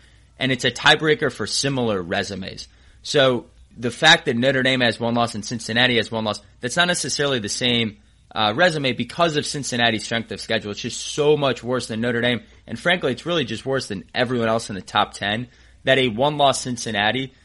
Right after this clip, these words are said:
they almost certainly get knocked so far lower than Notre Dame that we're not even talking about the head-to-head. It's just a data point, um, but it, it's not like it's serving there as, as a tiebreaker.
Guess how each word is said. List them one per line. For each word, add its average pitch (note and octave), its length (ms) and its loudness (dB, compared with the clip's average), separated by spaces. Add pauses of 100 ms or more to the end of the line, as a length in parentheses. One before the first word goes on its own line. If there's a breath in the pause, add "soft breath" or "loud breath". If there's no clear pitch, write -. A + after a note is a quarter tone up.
(180 soft breath)
they D#3 160 4
almost D3+ 400 2
certainly B2 300 0
get A2+ 180 0
knocked A2+ 340 4
so C3+ 260 0
far A#2+ 360 2
lower A2+ 360 2
than G2 200 -4
Notre G2+ 240 0
Dame G2+ 360 -2 (200 soft breath)
that A#2+ 100 0
we're A#2+ 80 2
not C3+ 160 6
even A#2 140 -2
talking G#2+ 360 -2
about G#2 200 -2
the F#2+ 80 -4
head-to-head. G2 720 -2 (260 soft breath)
It's - 240 -8
just - 220 -2
a A#2 60 0
data A2 300 4
point, G#2 460 -4 (280 soft breath)
um, G2+ 460 0
but G#2+ 160 2
it, G#2+ 120 -2
it's - 180 -4
not B2 160 4
like A2 140 2
it's G2 140 -6
serving G2+ 380 -2
there F#2+ 160 0
as, F2+ 140 -6
as F#2 200 -8
a F2+ 60 -4
tiebreaker. F#2 640 -4